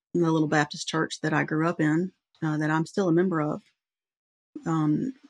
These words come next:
was, was f-, fairly, fairly radical, um, on, on racial issues, on gender issues. Um, in the nineteen fifties, the,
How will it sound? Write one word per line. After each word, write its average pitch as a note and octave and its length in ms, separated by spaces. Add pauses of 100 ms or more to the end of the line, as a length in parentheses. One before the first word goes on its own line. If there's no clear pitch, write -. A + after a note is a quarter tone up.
(180)
was, F3 340 (140)
was E3 300 (480)
f-, - 280
fairly, F3+ 840 (180)
fairly E3 360
radical, G#3 520 (560)
um, D#3 540
on, D#3 340
on D#3 160
racial F3+ 300
issues, G3+ 260
on F3+ 160
gender F3+ 300
issues. F#3 480 (640)
Um, D#3+ 380
in E3+ 100
the E3 80
nineteen E3+ 340
fifties, F#3 380
the, D#3+ 180